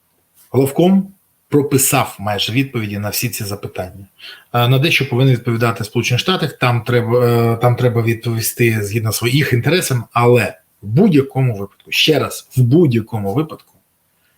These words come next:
всі відповіді на поверхні. Деякі завдяки главкому. Єдине, що нам зараз треба, щоб в Сполучених Штатах,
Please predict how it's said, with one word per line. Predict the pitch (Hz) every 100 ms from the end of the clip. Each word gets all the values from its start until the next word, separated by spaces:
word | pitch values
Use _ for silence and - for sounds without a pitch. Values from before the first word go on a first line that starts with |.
| _ _ _ _ _
всі | - 139
відповіді | 127 120 107 107
на | 101
поверхні. | - 95 - - - _ _ _ _ _ _
Деякі | 107 156 151 120
завдяки | 107 101 101 131
главкому. | 117 - - 82 _ _ _ - 87 - _
Єдине, | 110 120 147 135 131 98 101 _ _ _ _ _ _ _ _
що | -
нам | 110 104
зараз | 98 104 -
треба, | 110 160 143 92 _ _ _ _ _ _ _
щоб | - 120 117
в | 107
Сполучених | - 127 127 110
Штатах, | - 143 - -